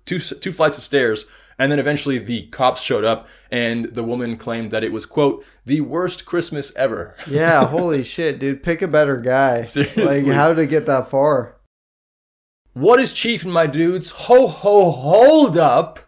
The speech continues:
Speaker 1: Am I still the ninny? Not
Speaker 2: Yes.
Speaker 1: after this week, 'cause I'm about to kick Bryce's ass. We're doing five news stories, or five stories, that could be real or fake, and the other person has to guess which one it is. If you get it right,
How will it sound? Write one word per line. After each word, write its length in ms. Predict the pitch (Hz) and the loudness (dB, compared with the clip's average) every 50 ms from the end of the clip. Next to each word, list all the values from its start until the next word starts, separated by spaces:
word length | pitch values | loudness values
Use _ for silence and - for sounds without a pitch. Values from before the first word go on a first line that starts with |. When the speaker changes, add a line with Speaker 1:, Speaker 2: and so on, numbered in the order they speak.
| _ _ - | _ _ -4
Speaker 1:
Am 160 | - 165 151 | -2 0 2
I 140 | 180 240 254 | 2 2 2
still 240 | - - - 269 220 | 0 -4 -6 -4 -2
the 120 | 185 190 | -2 -2
ninny? 380 | 202 240 302 359 339 - - _ _ _ _ _ _ _ _ _ _ _ _ _ _ - | 0 -2 -2 -2 -6 -10 -12 _ _ _ _ _ _ _ _ _ _ _ _ _ _ -8
Not 160 | 139 - - 196 196 165 143 127 | -6 -2 2 2 2 2 2 0
Speaker 2:
Yes. 0 | |
Speaker 1:
after 340 | - 139 151 147 160 170 | 0 0 -2 0 0 0
this 320 | 160 147 170 151 143 143 - | 0 2 0 0 0 0 -2
week, 480 | 143 131 123 117 110 110 - - - _ _ _ _ | -2 -2 -2 -2 -4 -8 -12 -18 -20 _ _ _ _
'cause 260 | - - 170 156 135 | -2 0 0 2 2
I'm 140 | 156 165 170 | 2 2 2
about 400 | 151 139 143 143 139 147 147 - | 0 0 2 2 2 2 0 0
to 140 | 135 123 120 | -4 -4 -4
kick 540 | 120 - - - 196 220 214 214 - _ - | -6 -4 0 2 2 4 2 0 -6 _ -4
Bryce's 520 | 131 131 147 170 180 165 - 135 107 98 - - _ - | 0 2 2 2 2 -2 -6 -10 -12 -14 -18 -20 _ -6
ass. 800 | 131 143 147 151 147 123 98 - - - - - - - - _ _ _ _ - - | -4 -2 2 2 4 2 2 0 -4 -10 -10 -10 -10 -12 -14 _ _ _ _ -12 -4
We're 100 | - 170 | -2 0
doing 380 | 170 170 196 196 185 180 165 147 | 2 4 4 4 4 2 -2 -4
five 1080 | - - - - - _ _ _ - - 165 160 170 185 196 214 220 247 233 - - | -8 -12 -16 -18 -18 _ _ _ -2 0 2 4 4 4 4 4 4 2 0 -6 -8
news 320 | - 135 151 175 196 208 - | -4 -2 0 0 0 0 -4
stories, 580 | - - - 135 123 117 110 104 98 117 - - | -6 -4 -2 -2 0 0 0 -2 -2 -6 -8 -8
or 100 | 113 110 | -10 -8
five 300 | - - 147 151 151 143 | -2 0 0 0 0 -2
stories, 640 | - - 156 147 131 117 104 104 120 139 - - - _ _ _ _ _ _ _ _ | -4 -4 -2 -2 -2 -2 -4 -4 -6 -10 -12 -14 -18 _ _ _ _ _ _ _ _
that 260 | - 127 131 117 - - | 0 2 2 2 0 -4
could 320 | - 143 127 123 110 92 | -6 -4 -4 -4 -6 -6
be 200 | 113 120 117 107 | -6 -6 -6 -6
real 420 | 98 104 117 123 143 175 214 220 - | -6 -6 -4 -2 -2 -4 -4 -6 -6
or 100 | - 123 | -6 -8
fake, 420 | 113 - - 151 147 92 143 - - | -8 -6 -6 -4 -4 -4 -6 -10 -14
and 120 | - 101 | -12 -12
the 60 | 104 95 | -10 -8
other 140 | 110 131 | -6 -6
person 260 | 127 151 151 143 - 139 | -6 -6 -8 -6 -6 -6
has 160 | 135 135 - | -6 -6 -8
to 60 | - | -12
guess 340 | 110 92 117 113 - - - | -10 -8 -8 -8 -8 -8 -12
which 160 | 113 - - | -12 -12 -12
one 140 | 90 87 95 | -12 -12 -10
it 100 | 104 120 | -6 -4
is. 380 | 143 117 - - - - - - | -4 -6 -6 -8 -14 -16 -16 -20
If 40 | - | -20
you 40 | 82 | -20
get 140 | 80 90 85 | -18 -16 -16
it 80 | - - | -14 -10
right, 380 | 98 117 156 185 185 - - | -4 -4 -2 -2 -4 -6 -14